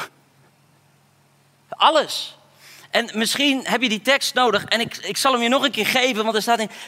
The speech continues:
Colossenzen één vers elf. Ik vond het zo grappig, ik had het op Instagram gepost. Van, eh, weet je, toen er weer nieuwe maatregelen waren. Ik denk, "Even een, eh, lichte bemoedigen."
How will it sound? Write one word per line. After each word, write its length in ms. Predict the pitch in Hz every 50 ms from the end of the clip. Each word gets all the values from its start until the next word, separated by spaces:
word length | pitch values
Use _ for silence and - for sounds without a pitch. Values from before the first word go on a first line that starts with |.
| -
Colossenzen 480 | - 254 262 269 233 233 247 202 - -
één 240 | - 254 262 254 202
vers 200 | 208 208 - -
elf. 440 | - 226 254 269 254 196 - - - - - - - -
Ik 120 | - -
vond 180 | - 254 220 -
het 80 | -
zo 60 | 214 -
grappig, 260 | 220 247 - 220 196
ik 80 | 202
had 100 | - 202
het 120 | 220 214 190
op 240 | 190 - 196 - -
Instagram 500 | - 262 254 - 240 185 202 196 175 -
gepost. 600 | 147 - - 151 147 165 202 196 - - - - _ - - - - _
Van, 300 | - - - 175 180 175
eh, 160 | 175 170 165 160
weet 240 | 131 175 185 175
je, 40 | -
toen 140 | - 180 165
er 60 | 165
weer 100 | 156 160
nieuwe 220 | 160 165 170 165 160
maatregelen 600 | 156 160 165 175 165 160 165 165 170 - 156 151
waren. 280 | 147 156 156 156 156 160
Ik 80 | 139
denk, 160 | 135 143 143
"Even 340 | 143 143 135 135 135 135 139
een, 160 | 131 131 131
eh, 80 | 131 131
lichte 260 | 139 156 151 - -
bemoedigen." 480 | 131 131 143 151 147 135 143 156 160